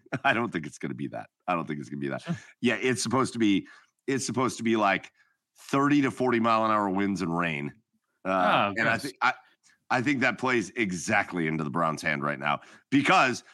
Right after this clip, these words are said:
Speaker 1: because I do think if it's Joe Flacco versus, uh, C J Beathard, Joe Flacco knows how to play in that weather. He
Speaker 2: Yeah,
Speaker 1: knows
Speaker 2: oh,
Speaker 1: how to play in
Speaker 2: a hundred percent.
Speaker 1: that.
Speaker 2: Hundred percent.
Speaker 1: Uh, so I know Beathard was an Iowa quarterback, so I guess he kinda does too. But nah,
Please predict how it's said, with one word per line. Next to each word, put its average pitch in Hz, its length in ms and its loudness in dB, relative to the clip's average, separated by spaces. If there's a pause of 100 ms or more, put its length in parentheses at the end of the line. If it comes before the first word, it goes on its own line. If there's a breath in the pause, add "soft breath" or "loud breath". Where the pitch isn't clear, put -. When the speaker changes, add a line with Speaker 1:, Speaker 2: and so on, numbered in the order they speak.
(280 soft breath)
Speaker 1:
because 185 640 2 (340 soft breath)
I 135 140 4
do 160 320 2
think 120 400 0
if 127 160 0
it's 123 200 0
Joe 131 300 2
Flacco 120 480 0
versus, 101 540 -2 (100)
uh, 95 320 2 (140)
C 123 240 -2
J 101 160 2
Beathard, 123 460 0 (880 soft breath)
Joe 135 200 2
Flacco 107 340 0
knows 90 180 -2
how 95 80 0
to 71 60 -6
play 95 220 -2
in 73 100 -4
that 78 180 -4
weather. 78 340 -6 (320 soft breath)
He - 180 -2
Speaker 2:
Yeah, 165 100 4
Speaker 1:
knows 120 280 2
Speaker 2:
oh, - 60 -2
Speaker 1:
how - 20 0
to 120 80 0
play 143 80 2
in 147 60 2
Speaker 2:
a 80 40 0
hundred 78 60 -2
percent. 85 180 0
Speaker 1:
that. 67 100 -8 (460 soft breath)
Speaker 2:
Hundred 214 140 4
percent. 104 200 2
Speaker 1:
Uh, 104 40 -12
so 92 320 -2 (240 soft breath)
I 120 80 2
know 139 120 2
Beathard 117 360 2
was 104 200 0
an 104 60 0
Iowa 98 440 4
quarterback, 80 520 -2
so 87 140 -4
I 78 40 -2
guess 80 200 -4
he 82 140 -4
kinda 73 280 -6
does 64 240 -8
too. 85 180 -4
But 71 200 -6
nah, 69 260 -8